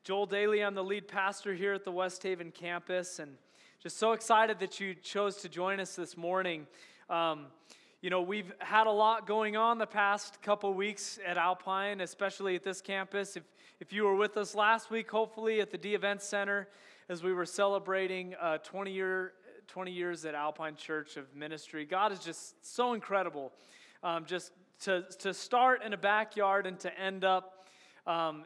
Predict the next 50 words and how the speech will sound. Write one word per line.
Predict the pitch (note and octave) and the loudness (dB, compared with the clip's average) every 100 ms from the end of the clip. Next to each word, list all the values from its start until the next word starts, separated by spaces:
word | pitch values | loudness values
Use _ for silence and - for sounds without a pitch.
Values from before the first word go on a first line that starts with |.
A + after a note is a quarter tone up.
| - | -10
it, | F3 D#3 F3 F3 | -10 -10 -14 -12
where | D#3+ F3+ | -2 0
we | F3 F3 | 2 4
are | E3+ E3+ | 4 4
today | E3+ E3+ D#3+ D#3 | -2 -2 0 0
is | D3+ | -2
just | D#3+ D3+ - - - - | -6 -8 -10 -16 -14 -2
so | F#3 F3+ F3 F3 - - - | 0 0 0 -4 -10 -20 -12
magnificent, | E3 D#3 D#3+ E3+ E3 - E3+ | -6 -6 -4 -6 -6 -6 -4
and | D#3 | -4
it's | D#3 | -8
only | G3+ G3+ G#3+ | -4 -2 0
because | F#3 F3+ F3 | -2 -2 -4
of | D#3 | -4
God's | - D3 D3 - | 0 0 0 -4
grace | D#3 D3 C#3+ | -4 -4 -4
and | D3 C#3+ | -10 -12
glory | C#3+ C#3+ D3 C#3+ C#3+ - - - - | -6 -2 -2 -2 -4 -16 -20 -20 -16
and | D3+ | -14
power. | - C#3+ C#3 C#3 C#3 | -6 0 2 0 -4
And | C3+ C3+ | -8 -8
so | D3+ | -8
we're | D3 D3+ | -4 -4
just, | D3 - - | -6 -10 -14
uh, | D3+ C#3 C3+ | -10 -8 -8
excited, | C#3+ - A#3+ E3+ | -12 -2 2 2
but | E3 G3+ | 0 2
we're | A3 | 2
excited | A#3 B3 A#3+ A#3 | 4 6 6 2
to | |
be | G3+ | -2
back | A3+ G#3+ G#3 | 0 2 2
here | - G#3 | -2 -4
together | F#3+ F#3+ F3+ E3+ D#3+ - - - | 0 0 2 0 -4 -12 -20 -10
again | F3 D#3+ F3+ | -6 0 0
this | E3 D#3 | 0 -8
morning. | E3+ E3 D#3 D3+ C#3+ - E3+ | -4 -2 -2 -6 -12 -16 -8
Um, | D3+ D3 C#3+ C3+ _ _ - | -6 -6 -10 -20 _ _ -6
and | F3 | 0
we're | G#3 | 2
gonna | B3+ | 2
be, | B3 | 0
this | B3 A3+ A3 | 2 2 2
morning, | A#3 B3+ B3+ | 2 2 2
we're | B3 | -2
gonna | B3 | -2
be | A#3 | -2
finishing | A3 A#3+ B3 B3 A#3+ A3+ | -2 -2 0 -2 -4 2
up | A3+ A3+ | 2 2
our | G3 F3 | 2 2